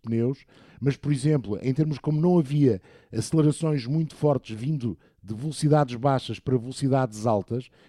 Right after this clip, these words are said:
não existe ou quase não existe isso na pista de Mugello, os pneus não perdiam muito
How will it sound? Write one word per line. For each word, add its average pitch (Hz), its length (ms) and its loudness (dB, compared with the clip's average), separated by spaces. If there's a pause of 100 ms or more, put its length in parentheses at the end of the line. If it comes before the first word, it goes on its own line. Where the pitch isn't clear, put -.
não 120 240 0
existe 127 460 -2
ou 107 80 -6
quase 123 300 -4
não 123 100 -4
existe 117 400 -6 (100)
isso 127 360 -4 (280)
na 117 120 -4
pista 131 340 -2
de 104 100 -6
Mugello, 113 460 -4 (300)
os 123 140 -10
pneus 139 440 0
não 156 300 0
perdiam 135 600 2
muito 135 540 -4